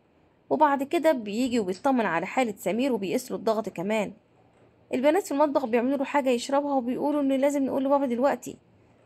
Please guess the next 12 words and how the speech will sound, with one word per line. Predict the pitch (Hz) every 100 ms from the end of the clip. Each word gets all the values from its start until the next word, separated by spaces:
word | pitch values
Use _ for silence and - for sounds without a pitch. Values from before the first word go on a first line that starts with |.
| _ -
عايزين | 254 349
نمهد | 403 254 208 247 196
له. | 147 - _ -
اثناء | 254 277 311
ما | 311
هم | 311 285
قاعدين | 120 180 254 240
جت | 240
عليا | 175 196 190
علشان | 156 190 214
خاطر | - 254 247 247
تطمن | 226 196 220 196 165